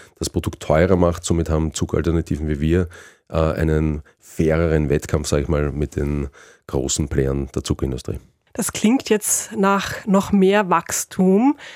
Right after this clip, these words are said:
Speaker 2: Gleichzeitig hast du ja auch gesagt, ihr wollt eure Produktion und eben auch die Produkte so weit möglich, ähm, regional und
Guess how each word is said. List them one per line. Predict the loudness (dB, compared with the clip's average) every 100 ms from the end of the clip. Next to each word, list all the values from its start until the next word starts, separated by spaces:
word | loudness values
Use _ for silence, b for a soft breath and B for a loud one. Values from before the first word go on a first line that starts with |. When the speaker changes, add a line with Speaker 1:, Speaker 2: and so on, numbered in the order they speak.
| B -2
Speaker 2:
Gleichzeitig | -2 0 0 0 2 2 0 -8 -6
hast | -2 0
du |
ja | 0
auch | -2
gesagt, | -2 2 2 2 -2
ihr | -2 2
wollt | 2 2 0
eure | 2 2
Produktion | 0 -2 -4 -2 4 6 6 6
und | 4
eben | 4
auch | 2 0
die | -2 -2 -2
Produkte | -2 -2 -2 -2 0 0
so | 0 -2
weit | 0 0 2
möglich, | 2 2 -2 -2 -6 -10 -2
ähm, | 0 2 0
regional | -2 -2 0 2 2 2 0
und | -2 -4 -4 -12